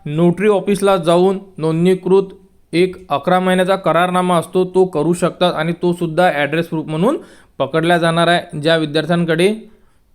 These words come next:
किंवा पालकांकडे वरील सांगितलेल्या डॉक्युमेंटमधून एकही डॉक्युमेंट नसेल, तर ते पालकवर्ग अकरा महिन्याचा करारनामा बनवू शकतात.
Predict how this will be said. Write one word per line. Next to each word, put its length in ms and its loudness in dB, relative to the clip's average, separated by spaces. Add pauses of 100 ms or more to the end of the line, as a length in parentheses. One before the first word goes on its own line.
(180)
किंवा 160 2
पालकांकडे 800 0 (360)
वरील 320 0
सांगितलेल्या 640 2
डॉक्युमेंटमधून 760 0
एकही 320 0
डॉक्युमेंट 480 0
नसेल, 400 0 (260)
तर 120 0 (280)
ते 200 4
पालकवर्ग 640 -2 (680)
अकरा 260 0
महिन्याचा 400 0
करारनामा 680 0
बनवू 260 -6
शकतात. 420 -4